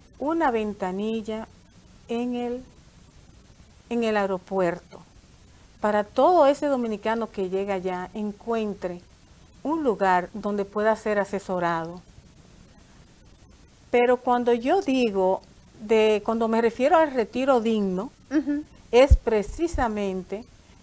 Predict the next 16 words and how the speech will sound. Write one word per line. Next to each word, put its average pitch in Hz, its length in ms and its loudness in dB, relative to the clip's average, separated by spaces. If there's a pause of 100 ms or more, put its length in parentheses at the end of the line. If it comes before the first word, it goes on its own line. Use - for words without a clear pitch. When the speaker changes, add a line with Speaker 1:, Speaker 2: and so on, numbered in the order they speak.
Speaker 1:
para 226 280 4
garantizarle 214 1040 0
al 220 200 -4
dominicano 196 880 -4 (460)
un 247 140 0
seguro 214 400 2
médico. 208 520 -8 (1400)
Un 240 160 -4
seguro 294 380 4
médico 254 640 2
a 214 160 2
todo 240 320 2
aquel 254 400 2
dominicano 240 640 -2
que 220 180 0
decida 202 760 -2